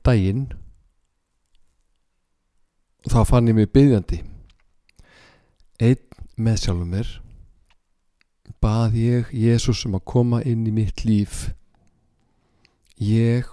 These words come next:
og hann, hann og ég. Þetta var undir svefn, undir sæng.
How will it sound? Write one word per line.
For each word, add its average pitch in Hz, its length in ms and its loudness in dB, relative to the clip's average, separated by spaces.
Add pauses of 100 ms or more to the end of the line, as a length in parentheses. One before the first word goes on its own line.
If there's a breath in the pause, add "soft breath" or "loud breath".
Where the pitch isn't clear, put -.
og 92 240 -8
hann, 120 400 -4 (800)
hann 113 240 -2
og 113 80 4
ég. 107 320 4 (800)
Þetta 120 260 0
var 120 140 6
undir 113 160 0
svefn, - 560 -2 (1120 loud breath)
undir 123 240 -2
sæng. 135 560 -2